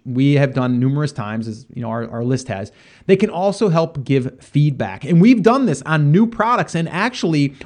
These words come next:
the one time that I can remember that we did it, we were putting a design out in front of our Facebook fan page. And we also asked our email list to go over to Facebook and then let us know.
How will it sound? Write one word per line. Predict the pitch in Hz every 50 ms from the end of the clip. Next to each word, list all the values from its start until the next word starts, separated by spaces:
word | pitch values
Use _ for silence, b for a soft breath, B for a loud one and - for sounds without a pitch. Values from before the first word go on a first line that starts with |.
| - _ _
the | - 151 156
one | 147 139 160 190 226 233
time | 233 - 220 220 202
that | 170 170
I | 170 180
can | 175 - 170
remember | 156 151 151 147 156 175 170 175 156
that | 143 -
we | - 139
did | 131 127 208 254 285 240
it, | 156 143 - - B B B B
we | 151 175 220
were | 254 302 294
putting | 226 - - 202 202 180 180 175 175 160 -
a | 151 156
design | 139 151 147 131 120 139 156 202 233 247 220 143 127 123 127 127 B B B B B B
out | 147 156 175 190 -
in | 196 190
front | 151 - - 156 147 147 139 -
of | 139 139 135 127 - -
our | 131 135 143
Facebook | 139 - - 127 131 131 - - 147 143 -
fan | - 165 175 220 254 269
page. | 247 - 135 113 110 110 113 113 - B B B B B
And | 156 202 226 240 208
we | 170 196 202
also | - 165 170 175 170 - 190 151
asked | - 147 156 151 - 165
our | 135
email | 156 190 214 208 156
list | 139 139 139 -
to | -
go | 131 123 135 127
over | 135 143 135 131
to | 127
Facebook | 127 - 127 123 127 - 123 123 -
and | 143 139 135 131
then | 139 139 135 135 135 131 123 B B B B B B
let | 135 135 147 143
us | 131 123 -
know. | - 208 247 277 254 175 127 123 120 113